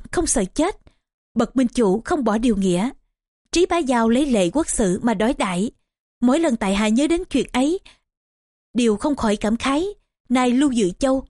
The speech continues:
đối đãi với tại hạ như bậc quốc sĩ, tình lại thân như thủ túc.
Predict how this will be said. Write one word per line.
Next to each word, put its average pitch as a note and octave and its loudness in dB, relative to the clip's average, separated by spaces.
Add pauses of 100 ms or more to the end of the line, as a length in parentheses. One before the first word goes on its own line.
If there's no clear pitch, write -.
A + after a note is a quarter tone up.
(120)
đối E4+ 0
đãi G3+ 0
với F4+ -4
tại G#3 -2
hạ F#3+ -4
như C#4+ 0
bậc A3 -2
quốc E4+ -2
sĩ, G3 -2 (400)
tình A#3+ 2
lại G#3+ 0
thân A#3+ 2
như A#3 2
thủ G3+ 0
túc. - -4